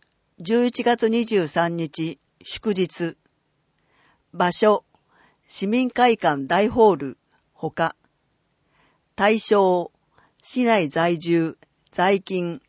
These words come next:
在学の方による音楽グループ、サークル、フラダンスも可。申し込み方法。申し込みフォーム。電話、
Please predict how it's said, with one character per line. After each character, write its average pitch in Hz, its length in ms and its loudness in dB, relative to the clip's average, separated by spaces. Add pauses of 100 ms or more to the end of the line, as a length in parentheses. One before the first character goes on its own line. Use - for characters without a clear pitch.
(340)
在 185 240 2
学 226 240 0
の 226 120 2
方 - 280 2
に 190 100 -2
よ 156 140 2
る 151 240 -4 (380)
音 220 240 0
楽 226 260 2
グ 202 140 0
ル 202 160 6
ー - 0 -
プ、 - 320 -16 (320)
サ 220 240 2
ー 214 80 0
ク 160 140 -10
ル、 127 180 -10 (560)
フ - 120 -10
ラ 202 140 4
ダ 226 140 4
ン 226 60 0
ス - 120 -12
も 127 160 -6
可。 131 220 -10 (1300)
申 208 200 2
し - 60 -10
込 247 120 2
み 240 120 2
方 226 280 4
法。 135 400 -6 (920)
申 196 200 2
し - 80 -14
込 233 140 2
み 226 100 0
フ 240 60 -4
ォ 208 220 4
ー - 20 -4
ム。 135 220 -8 (640)
電 190 320 2
話、 180 280 2